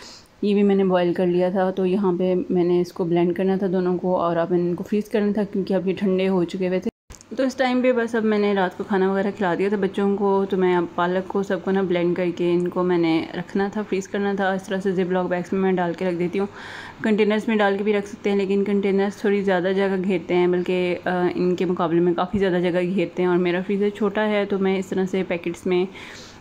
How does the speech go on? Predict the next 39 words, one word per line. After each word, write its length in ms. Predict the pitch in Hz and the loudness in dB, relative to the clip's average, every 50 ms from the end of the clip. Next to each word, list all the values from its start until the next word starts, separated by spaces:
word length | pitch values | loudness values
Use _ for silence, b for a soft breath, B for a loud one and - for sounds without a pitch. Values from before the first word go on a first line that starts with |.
| B - - | B -6 -2
अ, 120 | 185 190 190 | 0 0 0
इनको 260 | 190 196 180 170 190 | 0 0 2 2 2
Ziploc 340 | 180 190 185 196 196 185 180 180 | 2 2 0 2 0 0 0 0
packets 340 | 196 180 175 190 180 - 208 | -2 -2 -2 -4 -4 0 0
में 140 | 196 190 180 | 2 2 2
डाल 240 | 180 170 170 175 | 2 2 2 2
देती 240 | 175 196 190 196 196 | 0 0 -2 0 -2
हूँ 140 | 196 196 185 | -2 0 0
क्योंकि 220 | 190 185 175 196 | 0 0 0 0
moisture 400 | 185 185 185 180 180 - 202 190 | 2 2 2 0 -2 -2 -4 -4
तो 140 | 185 - 190 | -2 -2 -4
उसके 200 | 185 185 - 190 | -4 -4 -2 -2
अंदर 220 | 185 180 180 180 185 | 0 0 0 0 -2
इतना 220 | 175 - 185 185 | -2 0 0 0
ज़्यादा 220 | 180 175 165 175 | 2 0 0 0
मैंने 200 | 180 180 180 185 | 2 2 2 0
छोड़ा 340 | 185 - - 208 190 196 214 | -2 -2 -2 -2 0 0 0
नहीं 220 | 220 214 208 208 208 | 0 -2 -2 0 -2
है। 80 | 214 202 | -2 -2
सरसों 300 | - 208 190 196 190 185 | -4 -4 -4 -2 -2 -4
के 120 | 202 196 | -4 -4
साग 260 | 190 208 180 175 180 | -4 -2 -2 0 2
में 180 | 180 180 180 180 | 2 2 2 2
भी 140 | 185 185 180 | 0 0 0
तो 340 | 185 190 185 180 175 - - | 0 -2 -2 -2 -2 -4 -4
ये 160 | 180 185 180 | -2 -2 -2
आराम 340 | - 185 185 170 170 170 180 | -2 -2 0 0 2 2 0
से 140 | 175 - 180 | 0 -2 -2
जो 100 | 165 180 | 0 0
है 120 | 208 180 170 | 2 2 4
ना 80 | 170 | 4
ये 120 | 170 175 175 | 4 2 2
इस 100 | 175 - | -2 -4
packet 360 | - 180 170 170 - 175 190 | -6 -6 -6 -4 -4 -4 -2
में 100 | 185 185 | -2 -2
set 280 | 185 - 190 185 185 202 | -2 -2 -2 -2 -2 -2
हो 80 | 185 | -2
जाता 260 | 175 185 180 - 196 | 0 -2 -2 -2 -2
है 80 | 202 | -4